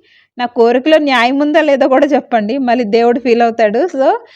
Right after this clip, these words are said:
"న్యాయం ఉందక్క, నిజంగా నీ కోరిక తీరాలని" చెప్పేసి కామెంట్లో చెప్పండి. ఒకవేళ దేవుడు మీకు ప్రత్యక్షమైతే మీరేం కోరిక కోరుకుంటారో కూడా నాకు కామెంట్లో చెప్పేసేయండి.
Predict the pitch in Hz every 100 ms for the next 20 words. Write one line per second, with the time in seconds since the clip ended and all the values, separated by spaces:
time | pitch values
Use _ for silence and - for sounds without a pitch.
0 | _ 233 240 262 302 302 277 285 277 233
1 | 233 226 233 233 254 269 262 247 247 240
2 | 240 233 226 233 262 330 330 247 247 220
3 | 208 185 190 302 294 240 466 539 - -
4 | 277 277 269 247 240 - 233 311 370 381
5 | 370 359 330 339 339 277 262 269 254 269
6 | 311 320 294 285 269 269 254 247 247 254
7 | 320 339 330 254 240 247 233 240 226 226
8 | 220 196 269